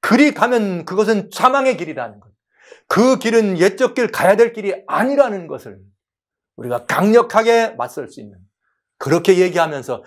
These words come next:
새 길로, 생명의 길로, 예수께로 사람들을 돌이키는 이 일을 위해서 여러분과 제가 함께 합동되기를 간절히 소원합니다.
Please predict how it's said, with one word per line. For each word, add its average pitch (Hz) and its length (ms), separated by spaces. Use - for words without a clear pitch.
새 - 280
길로, 220 460
생명의 285 540
길로, 170 340
예수께로 240 600
사람들을 135 460
돌이키는 123 440
이 143 200
일을 175 160
위해서 113 340
여러분과 101 420
제가 98 400
함께 107 640
합동되기를 131 840
간절히 - 360
소원합니다. - 640